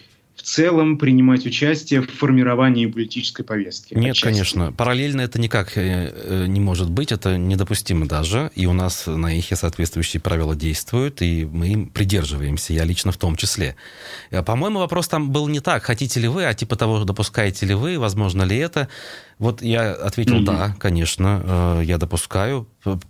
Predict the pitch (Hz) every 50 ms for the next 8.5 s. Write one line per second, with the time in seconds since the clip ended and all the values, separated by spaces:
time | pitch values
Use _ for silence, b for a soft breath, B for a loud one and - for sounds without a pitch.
0 | 113 - - 104 98 95 107 - 104 98 - - 101 - 98 - - 143 165 156
1 | 120 101 92 95 92 120 131 - - 107 - 113 104 95 85 87 98 98 87 101
2 | 95 98 95 92 87 82 71 80 85 82 80 80 80 80 82 82 78 78 76 76
3 | 80 78 76 78 78 78 76 76 67 65 85 90 - - - 139 160 151 117 92
4 | 85 80 76 85 87 90 98 110 120 104 - - - - - - - - - 110
5 | 95 92 92 87 - 87 78 - 107 101 98 98 95 - - 95 87 90 156 165
6 | 110 78 73 - - - 87 87 85 82 80 80 87 85 90 95 101 120 104 85
7 | - - - 78 76 80 82 82 - - - 69 B B B B B B B B
8 | B B - 90 85 - - 104 85 80